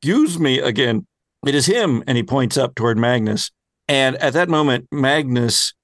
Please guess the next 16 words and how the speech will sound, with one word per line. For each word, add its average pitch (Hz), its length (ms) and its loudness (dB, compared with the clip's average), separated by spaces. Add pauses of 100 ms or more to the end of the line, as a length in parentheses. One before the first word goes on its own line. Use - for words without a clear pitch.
(220)
staggers 147 1000 -2 (440)
and 127 520 0
just 151 260 -2
grips 170 500 -2
his 131 220 0
head 113 520 -2 (380)
in 123 500 0
pain 127 480 0
that 110 160 0
he 110 100 0
cannot 139 640 -2 (180)
push 131 360 -2 (120)
out. 127 360 0
He 120 100 -4
cannot, 135 440 -2
he's, 135 340 -4